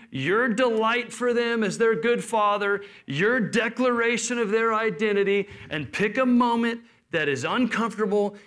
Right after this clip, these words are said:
and trains them that sin and disobedience and rebellion have real life painful consequences, because that is the purpose of discipline. It is to begin to train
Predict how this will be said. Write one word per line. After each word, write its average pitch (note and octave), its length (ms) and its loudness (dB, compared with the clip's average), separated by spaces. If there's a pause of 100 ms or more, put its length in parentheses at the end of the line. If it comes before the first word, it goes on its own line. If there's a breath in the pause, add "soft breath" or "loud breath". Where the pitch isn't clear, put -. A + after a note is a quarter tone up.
and C3 180 -8
trains G3+ 580 -4
them E3 400 -6 (320 soft breath)
that C#3 240 -4 (120)
sin A#3 800 -4 (220 loud breath)
and A#2+ 100 -14
disobedience E3+ 960 -4 (220 soft breath)
and C#3 160 -8
rebellion C3+ 800 -4 (560 soft breath)
have D#3 440 -4 (240)
real G#3 480 -2 (380)
life E3 580 -8 (220)
painful D#3 520 -8 (200 loud breath)
consequences, D3 720 -8
because B2+ 400 -12
that F#3+ 320 -4
is G#3 220 -2
the G3 120 -4
purpose F#3 480 -6
of C#3+ 160 -8
discipline. G3 720 -4 (380 loud breath)
It F3 160 -2
is - 200 -2
to F#3 160 -4
begin F3 320 -4
to D3+ 100 -4
train F3 1000 -4